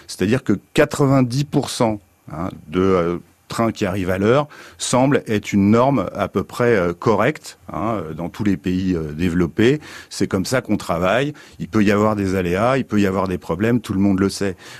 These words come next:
Mais on ne peut pas nous retrou-, on peut pas se retrouver comme on est, euh, aujourd'hui en prenant le train le matin et en se disant, euh, « Je vais lancer une pièce en l'air pour savoir si je vais arriver à l'heure à mon boulot. » Je connais des gens qui aujourd'hui, euh, viennent postuler pour un emploi,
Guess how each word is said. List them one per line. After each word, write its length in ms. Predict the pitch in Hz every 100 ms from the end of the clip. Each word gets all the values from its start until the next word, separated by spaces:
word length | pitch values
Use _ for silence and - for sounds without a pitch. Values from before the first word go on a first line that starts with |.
| -
Mais 160 | 87 90
on 120 | 98
ne 60 | 92
peut 160 | 113 95
pas 200 | 135 117
nous 140 | 95
retrou-, 320 | 95 90 -
on 80 | 98
peut 100 | 85
pas 200 | 76 147
se 100 | 143
retrouver 460 | 104 - - 110 123
comme 200 | 85 87
on 120 | 87
est, 100 | 95
euh, 240 | 87 73 76
aujourd'hui 600 | 85 90 90 104 160 208 - - -
en 160 | 95
prenant 340 | 92 139 139 135
le 80 | 123
train 240 | - 123
le 80 | 113
matin 480 | 90 92 160 214 226 _ -
et 160 | - 92
en 120 | 95
se 80 | 76
disant, 420 | 87 107 185 147
euh, « 140 | 95
Je 100 | 80
vais 140 | 87 107
lancer 280 | 101 98 98
une 140 | 92
pièce 240 | - 92
en 80 | 85
l'air 160 | 113 170
pour 160 | 90
savoir 320 | - 87 127 135
si 140 | 90
je 100 | 82
vais 120 | 90
arriver 420 | 87 87 76 92
à 100 | 85
l'heure 200 | 85 131
à 40 | 107
mon 160 | 107
boulot. » 320 | 123 185 226 - - - -
Je 100 | -
connais 300 | 120 151 160
des 140 | 127 113
gens 280 | 101 101 87 _ -
qui 160 | -
aujourd'hui, 560 | 117 123 127 120 98 90 - - - -
euh, 200 | 76 78
viennent 680 | 78 78 87 113 127 113 90
postuler 520 | 85 131 - 117 117
pour 200 | 117 82
un 100 | 82
emploi, 460 | 85 87 113 156